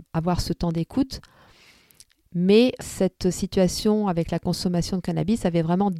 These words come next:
détérioré les rapports avec ses parents et les conflits étaient, mais, quotidiens, permanents, c'était plusieurs fois par jour. Lui en est arrivé parfois à être violent alors que moi je l'avais connu,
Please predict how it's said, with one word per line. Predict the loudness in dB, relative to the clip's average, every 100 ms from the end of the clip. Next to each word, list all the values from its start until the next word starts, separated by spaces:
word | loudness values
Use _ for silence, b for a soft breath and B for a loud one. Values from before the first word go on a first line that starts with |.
| 0
détérioré | 2 2 2 4 4 4
les | 0 0
rapports | 0 -2 2 0
avec | 0 -4
ses | -4 -8
parents | -4 -4 -2 -2 -2 -4
et | -4 -2 -2 -2 -4 -8 -10
les | -4 -4
conflits | -2 -6 -4 -4 -2
étaient, | -2 0 0 0
mais, | 0 -6 _ _ _ _
quotidiens, | 4 4 4 -6 -2 0 -2 0
permanents, | 2 2 2 0 0 0 0
c'était | -4 -6 -4 -6
plusieurs | -4 0 0
fois | 0
par | -2 0 -2
jour. | -2 -2 0 -4 -8 B B B B B
Lui | 2 4 4
en | 4
est | 2 0
arrivé | 2 2 2 2
parfois | 0 0 0
à | 0
être | 2 0
violent | 2 6 6 8 6
alors | 4 2 0
que | -2
moi | 0 -2
je | -2
l'avais | -4 -4
connu, | -4 -6 -2 -4